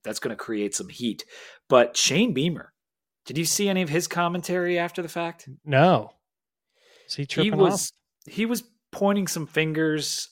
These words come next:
Speaker 1: uh, after the game about, you know, his guys not getting,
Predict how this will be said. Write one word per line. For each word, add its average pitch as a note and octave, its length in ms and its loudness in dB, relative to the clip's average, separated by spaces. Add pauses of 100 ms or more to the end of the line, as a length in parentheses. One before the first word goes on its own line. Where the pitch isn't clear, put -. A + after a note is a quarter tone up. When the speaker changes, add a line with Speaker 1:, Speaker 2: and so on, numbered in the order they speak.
Speaker 1:
uh, A#2 360 -2
after C3 340 -2
the B2+ 100 -6
game B2 400 -6
about, G#2 420 -4 (380)
you A2 100 -10
know, F#2+ 200 -10 (300)
his - 280 -4
guys C3 340 4
not B2+ 300 -6
getting, A#2+ 300 -4